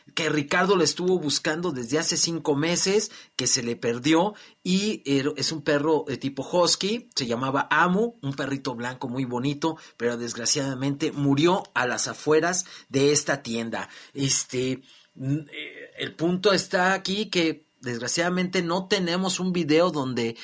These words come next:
se vea a la persona que le esté dando los sillazos. La persona, la dueña de la tienda dice, dice que, que ella tiene videos y que puede evidenciar de que ella no lo mató y que no sé qué onda. Entonces, esta cosa sí se puso ardiente y todo,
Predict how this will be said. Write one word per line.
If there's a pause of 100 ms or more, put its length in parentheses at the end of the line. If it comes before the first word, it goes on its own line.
(160)
se
vea
a
la
persona
que
le
esté
dando
los
sillazos. (200)
La
persona,
la
dueña
de
la
tienda
dice, (280)
dice
que, (260)
que
ella
tiene
videos
y
que
puede
evidenciar
de
que
ella
no
lo
mató
y
que
no
sé
qué
onda.
Entonces, (840)
esta
cosa
sí
se
puso
ardiente
y
todo,